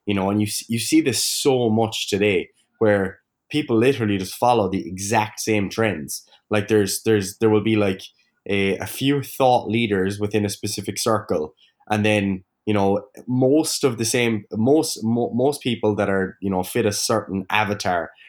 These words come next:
are following all of those same thought leaders, and hence everyone ends up doing the same thing. And, you know, that, that could literally be, you know, the way that someone trains, like, for example,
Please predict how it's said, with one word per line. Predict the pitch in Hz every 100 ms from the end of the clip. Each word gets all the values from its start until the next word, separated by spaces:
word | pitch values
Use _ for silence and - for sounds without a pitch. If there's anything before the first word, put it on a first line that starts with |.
| _
are | 104
following | 104 120 113 107 101
all | 104 110
of | 110
those | 110 104
same | 110 95
thought | 113 113 -
leaders, | 98 87 85 - _ _ -
and | 110
hence | 117 104 - -
everyone | 120 110 110 101 98 90 - _ _ 113
ends | 113 98
up | 104 -
doing | 113 104
the | 95
same | 107 98 90
thing. | 113 98 78 - _ _
And, | 110
you | 107
know, | 104 98
that, | 120 -
that | 127 -
could | 117 110
literally | 120 120 113
be, | 101 104 95 - _ _ -
you | 104
know, | 98
the | 98 101
way | 101 107 104
that | 104 98 98 - - _ -
someone | - 107 101 95 95 92 90
trains, | - 113 98 98 104 -
like, | 98 95 -
for | 101
example, | 95 104 95 101 92